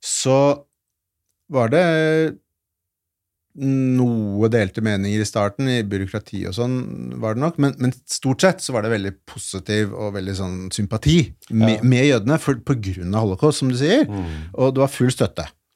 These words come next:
Speaker 2: De må ha et sted å være, liksom. Hvor skal
Speaker 1: Ja.
Speaker 2: de bo hen, på en måte, etter alt dette her?
Speaker 1: Helt klart.
Speaker 2: Litt sånn.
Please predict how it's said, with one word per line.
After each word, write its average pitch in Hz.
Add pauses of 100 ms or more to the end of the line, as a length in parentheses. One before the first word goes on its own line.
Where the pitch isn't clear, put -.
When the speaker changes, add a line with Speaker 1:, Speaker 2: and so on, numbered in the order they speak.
Speaker 2:
De 110
må 110
ha 95
et 90
sted 92
å 92
være, 78
liksom. 110
Hvor 101
skal 196
Speaker 1:
Ja. 220
Speaker 2:
de 98
bo 85 (140)
hen, 127
på 127
en 131
måte, 120
etter 113
alt 104
dette -
her? 139
Speaker 1:
Helt 160
klart. 135
Speaker 2:
Litt 95
sånn. 101